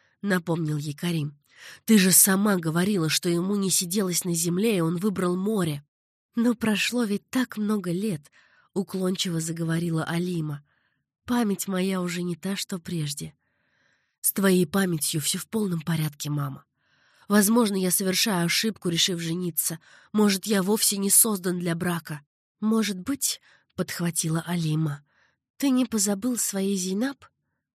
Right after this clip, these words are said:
А лучший и испытанный способ избавиться от старой любви — это полюбить вновь, сын. Ты опрометчиво позволил себе отдать сердце той, что принадлежит калифу,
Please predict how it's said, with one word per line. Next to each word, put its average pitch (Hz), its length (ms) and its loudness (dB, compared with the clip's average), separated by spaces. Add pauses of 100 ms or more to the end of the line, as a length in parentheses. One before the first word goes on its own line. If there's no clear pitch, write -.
(160)
А 196 160 4
лучший 220 420 4
и 202 160 0
испытанный 190 560 -2
способ 196 540 0
избавиться 175 540 -2
от 165 100 -4
старой 175 360 0
любви — 175 440 -6 (460)
это 208 240 -4
полюбить 190 580 -6
вновь, 180 280 -6
сын. 147 400 -4 (680)
Ты 254 160 2
опрометчиво 233 760 0
позволил 185 540 -2
себе 190 420 0
отдать 185 320 -8
сердце - 480 -2
той, 247 240 -2
что - 220 -4
принадлежит 196 600 -6
калифу, 196 580 -8